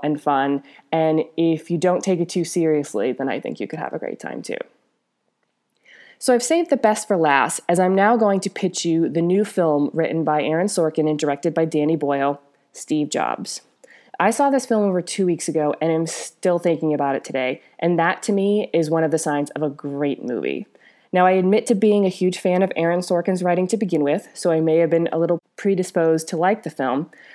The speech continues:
but I have to say that Boyle is not getting near enough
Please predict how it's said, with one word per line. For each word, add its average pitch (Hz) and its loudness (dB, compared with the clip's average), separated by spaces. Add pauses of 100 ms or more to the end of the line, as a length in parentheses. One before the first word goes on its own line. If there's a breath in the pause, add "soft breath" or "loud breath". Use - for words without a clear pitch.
(120)
but 208 2
I - 4
have 269 2
to 294 -2
say 269 2
that 220 0
Boyle 233 2
is 214 4
not 185 0
getting 180 2
near 170 2
enough 165 2